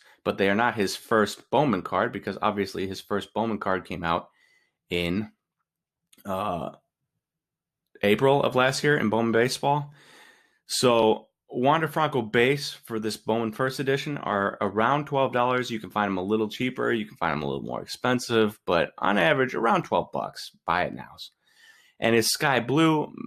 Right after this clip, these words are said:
the last one sold on auction May fifth for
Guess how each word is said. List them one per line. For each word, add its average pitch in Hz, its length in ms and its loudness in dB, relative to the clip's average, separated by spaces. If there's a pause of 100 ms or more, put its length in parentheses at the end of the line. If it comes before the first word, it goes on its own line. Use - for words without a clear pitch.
(240)
the 101 140 -6
last 123 320 2
one 117 180 -2
sold 120 400 0
on 113 200 -2
auction 113 440 0
May 107 200 2
fifth 104 420 -2
for - 200 -8